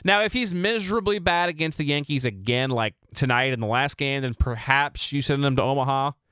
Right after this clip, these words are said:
after that start, but I don't think so. I think his leash is longer than that. I think he gets two more starts like tonight. If that happens, you gotta send him down because at some point you're gonna destroy the bullpen and the kid's confidence. And he could work out some things down in Omaha,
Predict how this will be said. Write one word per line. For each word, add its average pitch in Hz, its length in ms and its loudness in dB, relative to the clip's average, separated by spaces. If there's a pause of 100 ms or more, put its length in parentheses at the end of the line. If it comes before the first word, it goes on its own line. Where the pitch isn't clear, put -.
(200)
after 139 280 2
that 135 200 0
start, 127 380 0
but 131 100 -2
I 135 80 0
don't 107 180 -4
think 78 180 -10
so. 65 160 -8
I 107 120 0
think 113 120 -2
his 107 120 -2
leash 104 240 -2
is 90 80 -2
longer 87 240 -2
than 73 100 -6
that. 71 220 -8
I 123 80 -6
think 151 160 0
he 196 80 -2
gets 160 240 -2
two 233 240 0
more 196 180 2
starts 147 540 -2 (420)
like 143 240 4
tonight. 101 420 0
If 104 80 -4
that 147 140 4
happens, 147 400 0
you 123 60 -8
gotta 117 240 0
send 104 160 -6
him 90 80 -4
down 82 240 -6
because 120 240 0
at 123 160 0
some 147 180 0
point 139 140 0
you're 120 100 0
gonna 113 140 4
destroy 113 320 2
the 107 100 -2
bullpen 104 480 0
and 95 240 -4 (100)
the 107 120 -8
kid's - 240 -2
confidence. 78 640 -6 (440)
And 113 140 0
he 131 100 2
could 131 200 0
work 113 180 0
out 107 160 0
some 101 140 -2
things 98 240 0
down 98 160 2
in 87 80 0
Omaha, 78 380 -2